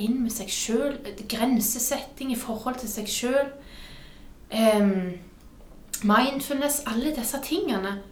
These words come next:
Hvorfor er det liksom ikke mer av det på skolen? Hvorfor skal vi liksom plent lære to pluss to er fire? Altså, ja, det er greit å vite matte, det er helt i orden. Men, men det som du sier, folk begynner å sjekke inn mer nå.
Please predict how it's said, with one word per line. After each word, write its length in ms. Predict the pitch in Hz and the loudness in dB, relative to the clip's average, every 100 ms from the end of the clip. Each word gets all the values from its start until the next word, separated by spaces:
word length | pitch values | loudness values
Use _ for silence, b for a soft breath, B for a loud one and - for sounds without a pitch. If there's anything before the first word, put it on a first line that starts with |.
| B B - | B B -14
Hvorfor 300 | - 254 - | -8 -6 0
er 140 | 294 311 | 2 2
det 140 | 320 | 2
liksom 220 | 285 - | -2 -2
ikke 180 | 226 277 | -2 0
mer 160 | 254 247 | 0 0
av 60 | 226 | -2
det 160 | 359 - | -4 -6
på 80 | 233 | -6
skolen? 460 | - 196 185 202 202 - - - - - - - - | -6 -6 -6 -8 -10 -16 -18 -18 -20 -20 -20 -20 -10
Hvorfor 200 | - 311 | -4 -2
skal 220 | 339 320 | 0 0
vi 80 | 302 | 0
liksom 220 | 294 294 247 | 0 -2 0
plent 260 | 285 277 | 0 0
lære 280 | 254 226 247 | 0 0 0
to 120 | 262 233 | -2 -4
pluss 160 | 233 | -4
to 160 | - 240 | -4 -6
er 40 | |
fire? 480 | 240 196 185 202 320 - - - | -2 -4 -2 -2 -4 -6 -14 -10
Altså, 420 | 262 - 277 226 208 - - - - | -6 0 2 2 -2 -12 -20 -14 -2
ja, 160 | 214 | 0
det 120 | 226 196 | 0 0
er 40 | |
greit 180 | 226 247 | -2 -4
å 20 | |
vite 180 | 196 196 | -4 -4
matte, 260 | 185 - 240 | -6 -8 -8
det 40 | |
er 120 | 233 | -6
helt 140 | 254 - | -6 -4
i 40 | |
orden. 280 | 254 269 190 - | -4 -4 -6 -2
Men, 220 | 240 269 262 B B B B B B B B B - - - - - | 0 0 -2 B B B B B B B B B -20 -20 -20 -20 -6
men 160 | - 247 | 2 4
det 120 | 285 | 4
som 140 | 302 269 | 2 0
du 60 | |
sier, 340 | 269 214 220 269 | 0 2 2 0
folk 220 | 262 254 | 0 -2
begynner 200 | 269 269 | 0 0
å 60 | - | 0
sjekke 300 | 233 - 247 | 0 -2 0
inn 220 | 247 320 233 | 2 4 4
mer 160 | 180 | 2
nå. 180 | 180 170 | -2 -8